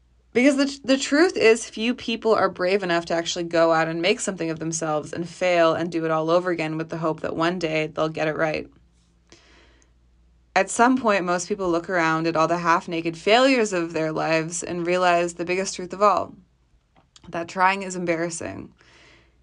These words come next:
Anyone who's ever posted something on Instagram with the caption, "Big things coming soon," to never have those big things come to fruition knows this. But it's still better than the alternative.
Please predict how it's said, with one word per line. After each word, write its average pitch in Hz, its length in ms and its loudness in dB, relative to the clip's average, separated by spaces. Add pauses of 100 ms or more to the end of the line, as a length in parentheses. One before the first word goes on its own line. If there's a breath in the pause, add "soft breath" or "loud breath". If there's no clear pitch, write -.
(280)
Anyone 220 320 4
who's 233 160 0
ever 208 160 2
posted 185 440 -4
something 175 300 -4
on 165 160 0
Instagram 170 480 -4
with 170 120 -6
the 170 80 -8
caption, 165 760 -6
"Big 180 300 -4
things 180 320 -6
coming 170 340 -6
soon," 202 600 2
to - 120 -12
never 180 300 0
have 170 240 -2
those 165 240 -4
big 170 220 -2
things 165 280 -6
come 165 200 -8
to 160 100 -14
fruition 190 560 -2
knows 180 260 -2
this. - 460 -14 (1160 loud breath)
But 226 140 8
it's 226 160 -6
still 247 240 2
better 180 320 4
than 175 140 -2
the 170 100 0
alternative. 160 800 -4